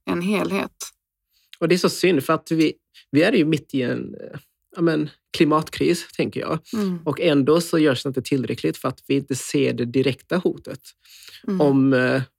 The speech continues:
Speaker 2: om havet börjar höjas och länder går under, liksom, det är då jag tror mänskligheten kommer tillsammans att agera. Men det är lite synd att det ska krävas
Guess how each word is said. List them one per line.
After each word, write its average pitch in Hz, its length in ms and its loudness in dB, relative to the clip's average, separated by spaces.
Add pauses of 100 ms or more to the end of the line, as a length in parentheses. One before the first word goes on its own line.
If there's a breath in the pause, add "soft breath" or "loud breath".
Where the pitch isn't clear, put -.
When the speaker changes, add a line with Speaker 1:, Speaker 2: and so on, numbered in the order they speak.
(140)
Speaker 2:
om 139 120 2
havet 139 460 2
börjar 135 180 2
höjas 127 640 0
och 131 240 -4
länder 120 580 0
går 120 260 0
under, 117 300 0
liksom, 131 260 0
det 139 100 2
är 139 40 0
då 160 360 2
jag 170 140 0
tror 113 400 0
mänskligheten 127 460 -2
kommer 113 260 -4
tillsammans 123 760 -6
att - 100 -20 (320)
agera. 113 460 -2 (240 loud breath)
Men 147 120 4
det 147 80 6
är 151 40 6
lite 147 200 2
synd 135 240 2
att 120 120 -2
det 135 80 0
ska 120 220 0
krävas 117 560 -4